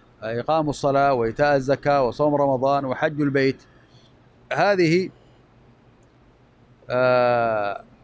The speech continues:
من، من، من، من تركها،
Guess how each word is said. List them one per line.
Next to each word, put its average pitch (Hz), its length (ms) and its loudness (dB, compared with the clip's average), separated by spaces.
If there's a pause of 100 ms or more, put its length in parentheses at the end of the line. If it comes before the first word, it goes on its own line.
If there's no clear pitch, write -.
(1400)
من، 175 400 -2
من، 175 300 -2
من، 160 220 -2
من 147 180 -4
تركها، 165 640 0